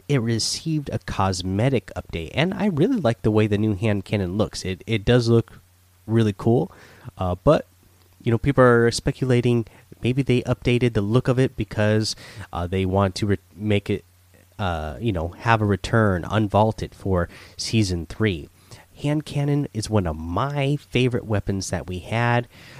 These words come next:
uh, you know, in, I guess, what we're calling Chapter One of Fortnite now. I absolutely loved the hand cannon, you know, such big damage. Uh, I thought,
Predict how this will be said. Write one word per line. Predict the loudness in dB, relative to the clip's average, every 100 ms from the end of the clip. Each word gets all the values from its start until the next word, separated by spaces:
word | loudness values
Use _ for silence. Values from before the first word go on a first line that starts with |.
| -12 -8
uh, | -6
you | -2
know, | -2 -2
in, | -4 -6 -8 -12 -14 -12
I | -10
guess, | -10 -8
what | -8
we're | -8
calling | -6 -4 -4 -4
Chapter | -6 -4 -4
One | 2 4 4 2 -2
of | 0 0 -2 -12 -4
Fortnite | 2 4 4 0
now. | 0 0 0 -6 -20 _
I | -4
absolutely | -2 2 2 2
loved | 0 0 2
the | 0
hand | 0 -2 -4
cannon, | -4 -2 -2 -4 -10 -20 -8
you | -6
know, | -4
such | -4 -4 -4 -8 -14 _ _
big | -2 -2 -2
damage. | 0 0 0 -2 -6 -12 -16 -18 -4
Uh, | -2 -2
I | -4
thought, | -2 2 4 4